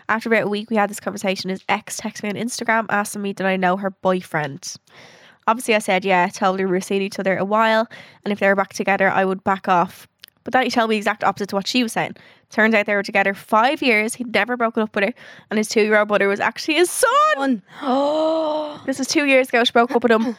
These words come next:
Speaker 2: <clears throat>
Speaker 1: They never got back together, but if you see him on nights out or whatever, he'll still try and chat me up.
Speaker 2: Like, they really are just ruthless.
Speaker 1: Wow.
Speaker 2: So he was gonna unname, like, he was gonna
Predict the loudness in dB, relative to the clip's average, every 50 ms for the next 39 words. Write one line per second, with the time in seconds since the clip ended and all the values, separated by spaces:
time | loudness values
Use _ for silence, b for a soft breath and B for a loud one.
0 | -10 -12 -4 0 2 2 2 2 2 0 0 0 -2 -2 0 0 0 2 0 0
1 | -4 -2 -2 -2 -2 -2 -2 -2 0 0 2 2 2 2 2 2 0 2 2 2
2 | 2 4 4 4 4 4 2 2 0 -2 -2 -4 -6 -6 -6 -2 0 0 0 0
3 | -2 -2 -2 0 0 -2 -4 -8 -10 -12 -12 -12 -12 -12 -12 -12 _ _ -20 -20
4 | _ _ _ _ _ _ _ _ _ _ _ _ _ -20 -14 _ -2 -2 -2 0
5 | 0 0 0 2 2 2 0 0 0 2 2 4 4 4 2 2 0 -2 -2 -2
6 | -2 0 2 4 4 4 4 2 0 -2 -2 -2 -2 -2 -4 -8 -16 _ b b
7 | b b b b b b b 2 4 4 4 4 4 2 2 2 0 -2 -2 -2
8 | 0 0 0 -2 -2 _ _ 0 0 2 2 0 0 0 -2 -2 -2 -2 -2 -2
9 | -4 -4 -4 -2 -2 -2 -2 -2 -4 -6 -6 -8 -8 -8 -6 -4 -4 -4